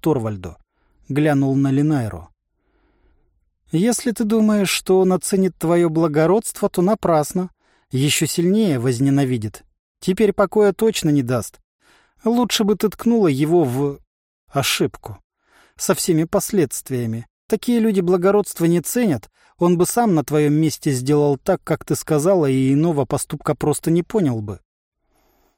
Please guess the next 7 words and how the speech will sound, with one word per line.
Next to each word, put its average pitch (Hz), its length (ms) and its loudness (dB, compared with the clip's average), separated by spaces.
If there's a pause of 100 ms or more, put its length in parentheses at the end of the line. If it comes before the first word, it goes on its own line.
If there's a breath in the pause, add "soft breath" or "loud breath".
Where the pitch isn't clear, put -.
(180)
У 151 60 0
тебя 147 260 0
есть 131 280 0
дурная 151 380 2
привычка 156 500 -2
подкрадываться 143 680 -4
незаметно". 131 720 -2